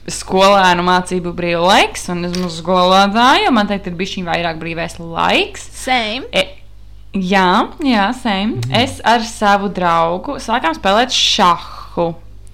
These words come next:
Speaker 1: Tā kā
Speaker 3: Es
Speaker 1: mēs
Speaker 3: redzēju.
Speaker 1: esam šah masters. Es ar to uzvarēju. Mēs tā kā vienā dienā, pirmajā dienā izspēlējām trīs spēles. Es uzvarēju visās, bet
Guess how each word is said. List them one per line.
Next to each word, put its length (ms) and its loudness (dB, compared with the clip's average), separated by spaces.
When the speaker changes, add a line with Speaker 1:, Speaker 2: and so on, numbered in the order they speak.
Speaker 1:
Tā 160 -6
kā 180 2
Speaker 3:
Es 80 0
Speaker 1:
mēs 240 0
Speaker 3:
redzēju. 220 -6
Speaker 1:
esam 340 0
šah 560 0
masters. 1160 0
Es 160 -8
ar 180 2
to 140 -2
uzvarēju. 500 -2
Mēs 160 -2
tā 140 -8
kā 160 2
vienā 320 0
dienā, 300 0
pirmajā 260 -4
dienā 220 -2
izspēlējām 480 -6
trīs 240 -6
spēles. 480 -2
Es 260 -8
uzvarēju 560 4
visās, 1000 4
bet 260 2